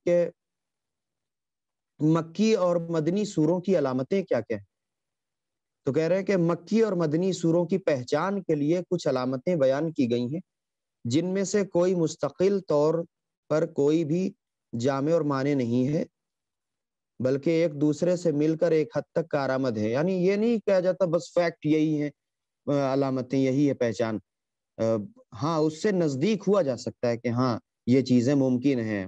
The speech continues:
मुमकिन है, मुमकिन है, हो सकता है, हो सकती हैं, मतलब इस तरह से।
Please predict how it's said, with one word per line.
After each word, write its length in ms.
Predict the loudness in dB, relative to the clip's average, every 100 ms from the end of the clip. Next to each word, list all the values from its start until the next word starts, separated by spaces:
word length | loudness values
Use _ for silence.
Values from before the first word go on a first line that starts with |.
| -2
मुमकिन 400 | -2 -2 -4 -4
है, 160 | -6
मुमकिन 460 | -8 -12 -6 -4 -2
है, 60 |
हो 240 | 0 2 2
सकता 360 | 0 -2 0
है, 100 | 0
हो 200 | 0 0
सकती 360 | 0 -6 -6 -4
हैं, 140 | -4 -8 _ -12
मतलब 180 | -2 0 0 -4 _ _ -20
इस 100 | -6
तरह 140 | -4 -4
से। 160 | -6